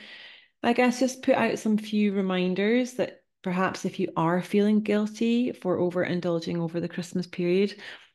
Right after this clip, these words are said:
or for eating foods that you might just not normally eat, you know, the things that are just around more at this time of year.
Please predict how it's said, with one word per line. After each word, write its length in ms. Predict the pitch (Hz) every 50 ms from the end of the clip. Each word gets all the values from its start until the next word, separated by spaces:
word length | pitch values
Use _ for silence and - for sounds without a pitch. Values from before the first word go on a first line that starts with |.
| _ _ _ -
or 260 | 202 208 220 240 247
for 140 | 247 247 262
eating 380 | 247 240 220 - 233 220 214 208
foods 420 | 214 220 214 208 208 202 214 -
that 200 | 196 175 - -
you 120 | 196 208
might 460 | 202 214 226 254 254 233 - - - _ _ _ _
just 200 | - - - -
not 300 | 233 226 220 220 - -
normally 500 | 214 214 208 214 208 208 208 208 208 - -
eat, 400 | - 214 240 226 - - - -
you 60 | 208
know, 100 | 208 202
the 100 | 190 196
things 400 | 190 - 214 208 208 202 202 -
that 120 | - - -
are 120 | 180 185
just 260 | 180 185 180 - -
around 560 | 185 175 175 180 180 180 175 175 175 170 175
more 400 | 175 180 170 165 165 165 165 160
at 160 | - 127 - -
this 160 | 175 165 -
time 240 | - 185 170 165 165
of 100 | 165 160
year. 440 | 160 180 180 165 - - 196 -